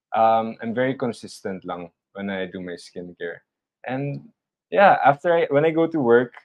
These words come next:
uh, syempre nagtatrabaho, I go taping, makeup, makeup.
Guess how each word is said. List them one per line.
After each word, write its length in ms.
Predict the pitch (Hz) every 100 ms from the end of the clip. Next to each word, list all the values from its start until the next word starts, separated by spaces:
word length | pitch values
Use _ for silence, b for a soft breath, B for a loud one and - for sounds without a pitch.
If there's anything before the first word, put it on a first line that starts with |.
| -
uh, 320 | 110 104 98 -
syempre 320 | - 98 87 101
nagtatrabaho, 720 | 92 92 - 90 92 98 98
I 80 | 92
go 160 | 90 -
taping, 580 | 101 98 - 98 98 101 _
makeup, 500 | 98 101 98 110 98 -
makeup. 560 | 98 101 - 98 -